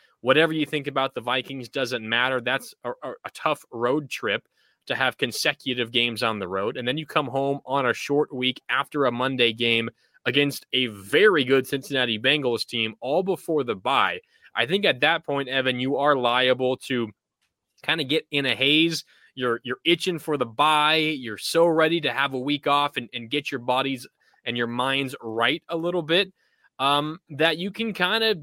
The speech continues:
get into a little bit of a funk before that bye. And those are four, while, you know, a couple of them aren't world beaters by any stretch,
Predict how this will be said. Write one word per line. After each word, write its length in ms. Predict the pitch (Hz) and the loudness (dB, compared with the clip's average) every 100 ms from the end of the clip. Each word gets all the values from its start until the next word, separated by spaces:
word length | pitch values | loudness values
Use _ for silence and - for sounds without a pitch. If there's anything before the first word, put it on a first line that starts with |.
| 147 | -12
get 160 | - 175 | -2 2
into 240 | 208 185 | 2 2
a 20 | 170 | 0
little 220 | 175 180 | 0 0
bit 140 | 175 | 2
of 100 | 175 | 2
a 80 | 156 | 0
funk 400 | - - 175 139 - | -2 -2 -2 -2 -8
before 340 | 139 - 151 139 | -12 -4 -2 0
that 240 | 131 117 | -2 -2
bye. 280 | 135 143 131 | 0 0 0
And 160 | 131 | -2
those 220 | 135 214 226 | 0 2 2
are 120 | 220 | -2
four, 540 | - 233 202 165 165 - _ _ | 0 4 6 6 4 -2 _ _
while, 680 | - 156 156 151 151 147 143 | -2 2 6 6 6 4 2
you 120 | 156 | -4
know, 120 | 139 135 | -2 -2
a 60 | |
couple 340 | - 180 170 147 | -2 -6 -4 -6
of 100 | 123 | -2
them 180 | 131 - | -4 -2
aren't 300 | 139 131 113 | -2 -2 -2
world 360 | 117 170 208 127 | -2 0 -2 -4
beaters 400 | 110 104 104 - | -4 -4 -4 -2
by 180 | 117 | -2
any 200 | 123 208 | 0 -2
stretch, 580 | 208 - 120 98 98 - | -4 -4 -2 -2 -2 -10